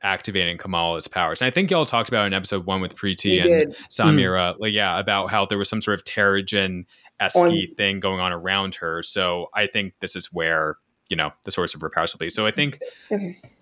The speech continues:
Speaker 1: I honestly do think, and there was, yeah, I'm just gonna say this as well. There was an interview, uh, that the directors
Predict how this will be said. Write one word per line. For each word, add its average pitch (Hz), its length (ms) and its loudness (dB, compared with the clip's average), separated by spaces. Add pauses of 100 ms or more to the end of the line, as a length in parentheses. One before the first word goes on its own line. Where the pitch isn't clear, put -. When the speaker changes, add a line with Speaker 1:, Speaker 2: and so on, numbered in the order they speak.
(240)
Speaker 1:
I 127 140 2
honestly 143 320 0
do 127 120 2
think, 131 240 -2
and 170 220 2
there 214 80 2
was, 190 260 0
yeah, 147 240 0
I'm 113 160 -4
just 113 140 -6
gonna 135 100 2
say 143 140 0
this 131 160 0
as 123 100 -6
well. 143 240 2 (320)
There 135 160 2
was 151 140 4
an 165 120 2
interview, 110 800 2 (160)
uh, 110 260 4
that 107 200 0
the 117 120 -2
directors 117 560 0